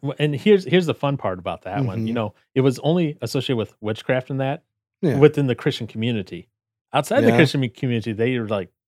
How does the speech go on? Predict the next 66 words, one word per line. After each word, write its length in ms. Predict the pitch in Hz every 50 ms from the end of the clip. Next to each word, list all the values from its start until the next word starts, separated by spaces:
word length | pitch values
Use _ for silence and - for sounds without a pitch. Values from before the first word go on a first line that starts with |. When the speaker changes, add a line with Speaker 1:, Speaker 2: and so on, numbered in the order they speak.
| _ _ _ _ _ _
Speaker 2:
They 100 | 113 113
Speaker 1:
"What 60 | 110
are 80 | 104
Speaker 2:
didn't 60 | 101 117
Speaker 1:
you," 40 | 110
Speaker 2:
care. 280 | 110 101 98 104 113 -
Speaker 1:
they 120 | - 135 147
were 120 | 139 135
like, 180 | 131 131 - -
"What 160 | - 180 180
are 40 | 247
Speaker 2:
Well, 100 | 240 226
Speaker 1:
you 40 | 208
Speaker 2:
I 20 | 220
mean, 60 | 190
Speaker 1:
talking 40 | 180
Speaker 2:
I 40 | 180 175
Speaker 1:
about?" 20 | 165
Speaker 2:
guess 180 | 175 165 170 -
that's, 340 | - 156 160 160 156 - -
but 220 | _ 165 165 147
you 100 | 151 147
could 260 | - 135 135 127 - -
say 260 | - - 139 131 127
the 180 | 117 117 113
same 480 | - - - 120 113 113 110 110 107 107 _
thing 300 | 107 107 107 107 104 101
with 200 | 98 95 90 - _ _ _ _ _ _ 110 _ _ _ _
language, 920 | 113 123 143 160 160 143 127 113 104 98 87 67 67 _ _ _ - _ _ _
Speaker 1:
Yeah, 180 | 165 175 170 143 131
Speaker 2:
though. 60 | 131
Speaker 1:
but 260 | 151 139 127 - - -
out-, 220 | 123 135 147 - _
even 260 | 147 156 160 190 185
outside 400 | 160 151 - - 147 135 120 110
the 100 | 107 107
Christian 280 | - - 110 - - 101
community, 300 | - - 107 98 85 82
right? 260 | 85 90 101 120 120 _ _ _
Speaker 2:
Yeah. 180 | - - - 123
Speaker 1:
They, 280 | 120 151 160 170 156 - _ _ _ _ _ -
even 200 | 123 147 175 180
if 120 | 165 -
they're 120 | - 131 -
fine 400 | - _ _ 117 107 117 120 113
with 100 | 208 185
Speaker 2:
Right, 180 | 175 147 139 135
Speaker 1:
its 60 | 135 139
Speaker 2:
yeah, 140 | 139 135 120
they, 160 | 123 143 147
Speaker 1:
usage, 220 | 143 131 127 131
Speaker 2:
they'll 140 | 135 143 143
Speaker 1:
they 160 | 143 156 170
Speaker 2:
say, 180 | 170 - 156 156
Speaker 1:
still 280 | 156 180 190 190 175
recognize 720 | 151 147 156 156 151 - 147 127 120 113 110 107 107 101 -
Speaker 2:
they'll, 100 | - 117 113
Speaker 1:
that 40 | 110
it 120 | 113 110 107 107 104
Speaker 2:
they'll 80 | 120 113
Speaker 1:
is 120 | 101 - - -
Speaker 2:
s-, 80 | - _
they'll 140 | - 113 107 -
say 180 | - 117 117
it's 160 | 104 95 85
bad. 360 | _ - 69 53 52 53 82